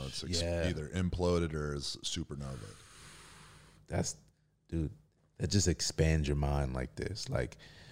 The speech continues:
Speaker 2: we know very little
Speaker 1: Uh-huh.
Speaker 2: compared to, like, what's really out there. Like, little. Little's not even a, a, that's why it's so important, man.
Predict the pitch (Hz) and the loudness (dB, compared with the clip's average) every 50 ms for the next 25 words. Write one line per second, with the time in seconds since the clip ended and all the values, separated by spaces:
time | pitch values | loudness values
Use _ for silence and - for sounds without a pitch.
0 | - - - 87 104 113 110 107 98 92 87 87 85 80 80 - - - - _ | -14 0 6 10 10 10 12 10 10 10 10 8 6 4 2 -2 -8 -20 -20 _
1 | _ _ _ _ _ - - - 92 87 85 80 80 82 82 80 78 78 73 - | _ _ _ _ _ -10 0 4 6 8 8 8 6 6 6 4 4 2 0 -2
2 | - - - - _ _ _ _ - - 78 80 85 82 78 76 71 67 65 65 | -6 -10 -20 -20 _ _ _ _ -12 -6 -2 2 2 2 4 2 2 0 0 -2
3 | - - 73 76 76 80 80 78 82 87 - 71 73 73 73 - - 73 73 71 | -4 -6 -6 -6 -4 -4 -4 -4 -6 -6 -6 -6 -6 -8 -8 -6 -4 -2 0 0
4 | 69 67 64 - - - - - _ - - - - 82 73 - - - 76 78 | 0 0 0 -2 -4 -8 -16 -20 _ -18 -8 -2 0 0 0 0 -2 -2 0 2
5 | 78 78 78 76 71 62 64 65 65 69 - - - - 147 - - - - - | 4 4 4 4 4 2 2 0 -2 -4 -6 -10 -12 -8 -4 -4 -4 -4 -4 -8
6 | - - - - - 80 76 - 76 85 90 92 90 80 71 69 90 113 135 165 | -8 -8 -6 -4 -2 -2 0 4 6 8 10 10 10 8 6 4 4 6 6 6
7 | 190 131 107 110 104 98 92 87 80 80 73 76 76 71 - - - - - - | 4 2 2 4 6 8 8 8 8 6 4 4 2 0 -2 -4 -12 -18 -18 -18
8 | - - - - - - - - 76 78 78 78 76 73 71 - - - - - | -20 -20 -20 -20 -20 -18 -6 -2 0 2 2 4 2 2 0 -4 -8 -8 2 4
9 | 123 139 - 127 104 92 - - - - - 87 92 90 90 90 85 - - 78 | 4 6 10 10 10 10 10 6 4 6 8 10 12 12 12 12 10 8 4 0
10 | 73 73 - - - - 85 76 - - - 60 62 64 65 65 65 65 - | 0 0 -2 -2 2 4 4 4 4 2 -2 -4 -2 -2 -2 -2 -2 -4 -6